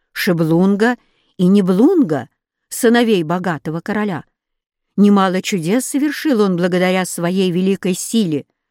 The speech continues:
У клада Нибелунгов увидал он многих отважных мужей. Никого из них он не знал, и тут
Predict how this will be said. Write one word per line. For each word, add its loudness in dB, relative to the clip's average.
У -4
клада 0
Нибелунгов 0
увидал 0
он 2
многих 0
отважных -6
мужей. -2
Никого 2
из -2
них -2
он 0
не 0
знал, 0
и 4
тут 2